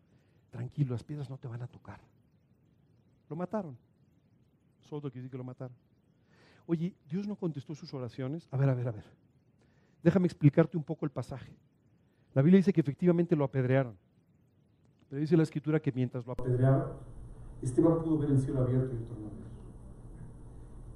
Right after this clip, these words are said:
¿Sabes qué fue eso? Un acto de misericordia de Dios para decir, "Esteban, ya te vas. Vas a ser el primer mártir del cristianismo. Ya te vas.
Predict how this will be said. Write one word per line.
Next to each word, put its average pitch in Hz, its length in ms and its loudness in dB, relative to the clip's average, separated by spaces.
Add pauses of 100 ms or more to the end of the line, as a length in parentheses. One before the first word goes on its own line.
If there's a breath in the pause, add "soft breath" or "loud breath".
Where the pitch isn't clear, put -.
(220)
¿Sabes - 260 -14
qué 165 120 -6
fue 123 180 -4
eso? - 240 -10 (1300)
Un 190 180 -6
acto 175 240 -6
de 156 60 -2
misericordia 135 640 2
de 127 60 8
Dios 135 160 2
para 123 160 0
decir, 131 280 2 (140)
"Esteban, 160 460 4 (160)
ya 156 120 2
te 170 80 2
vas. - 380 -2 (880 loud breath)
Vas 165 140 6
a - 80 2
ser 170 160 8
el 170 80 6
primer 156 340 4
mártir 160 380 2
del 117 160 8
cristianismo. 120 540 0 (760 loud breath)
Ya 156 140 2
te 156 80 6
vas. 143 340 2